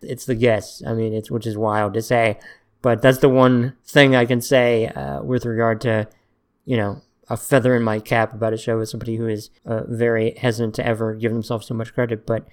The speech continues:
it is wild the guests that have been on here. I can't even wrap my head around it. Man,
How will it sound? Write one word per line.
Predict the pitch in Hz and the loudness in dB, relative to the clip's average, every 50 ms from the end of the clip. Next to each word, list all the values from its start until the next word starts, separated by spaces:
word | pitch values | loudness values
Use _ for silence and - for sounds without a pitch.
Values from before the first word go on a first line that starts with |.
| _ _ | _ _
it | - 170 165 | 2 6 6
is | 151 120 113 | 6 4 4
wild | 123 110 110 110 113 113 113 113 117 113 107 98 104 110 | 0 -4 -2 0 2 4 4 6 6 4 2 0 -2 -4
the | 113 107 | -6 -4
guests | 98 110 107 101 - - | -2 -2 -2 -2 -4 -6
that | 110 104 | -8 -8
have | 104 101 | -6 -6
been | 104 101 | -6 -8
on | 101 101 104 98 | -8 -8 -8 -10
here. | 104 110 113 104 - _ _ _ _ _ _ _ _ _ - | -10 -10 -12 -12 -14 _ _ _ _ _ _ _ _ _ 0
I | 120 117 117 | 0 0 0
can't | 110 - 131 127 | 2 2 2 2
even | 127 117 117 | 4 4 2
wrap | 120 120 | 2 2
my | 120 110 104 | 2 0 2
head | 110 117 | 2 0
around | 113 113 123 120 127 127 123 | 0 0 -2 -2 -2 0 0
it. | 127 127 127 - - _ _ _ _ _ _ _ - | 0 0 0 -4 -12 _ _ _ _ _ _ _ -2
Man, | 120 127 127 120 107 98 95 - | 4 6 6 6 6 2 -2 -10